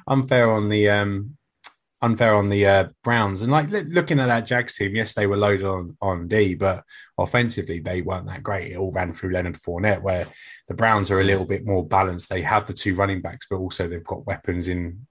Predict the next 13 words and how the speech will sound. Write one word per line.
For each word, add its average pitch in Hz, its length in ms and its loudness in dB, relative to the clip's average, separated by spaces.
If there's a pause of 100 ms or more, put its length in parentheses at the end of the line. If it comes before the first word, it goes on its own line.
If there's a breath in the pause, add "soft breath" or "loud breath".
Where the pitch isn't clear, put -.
(220)
uh, 90 240 -2
pass 104 320 0
catching - 360 -6
as 87 120 -8
well 98 200 0
in 90 180 -6
O 92 160 -4
B 87 140 -6
J, 90 220 -2
Jarvis 87 360 -4
Landry, 87 280 -4
Austin 87 260 -8
Hooper. 92 340 -6